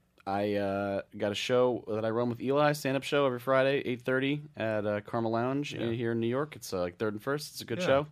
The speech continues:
Speaker 2: A couple people came out, actually, last week, so shout out to those people.
Speaker 1: Yeah, Fridays at eight thirty, so definitely come through. It's, uh, it's fun.
Speaker 2: Yeah.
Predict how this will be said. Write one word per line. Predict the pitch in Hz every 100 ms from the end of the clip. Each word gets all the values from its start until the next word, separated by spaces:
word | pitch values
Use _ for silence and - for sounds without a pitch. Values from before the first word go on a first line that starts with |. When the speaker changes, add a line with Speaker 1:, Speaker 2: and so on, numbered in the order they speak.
| _ -
Speaker 2:
A |
couple | - 156
people | 156 156 151
came | 147 143
out, | 147
actually, | 123 95 104 95
last | 98 98
week, | 104 95 -
so | - 101 98
shout | 104
out | 104 107
to |
those | 104 101
people. | 92 87 90
Speaker 1:
Yeah, | 123
Fridays | 98 110 113
at | 113
eight | 110
thirty, | 110 90 78
so | 87 85
definitely | - 82 101 107
come | 113 107
through. | 120 76
It's, | 67 - -
uh, | 87 85
it's | -
fun. | - 101 - _ -
Speaker 2:
Yeah. | 120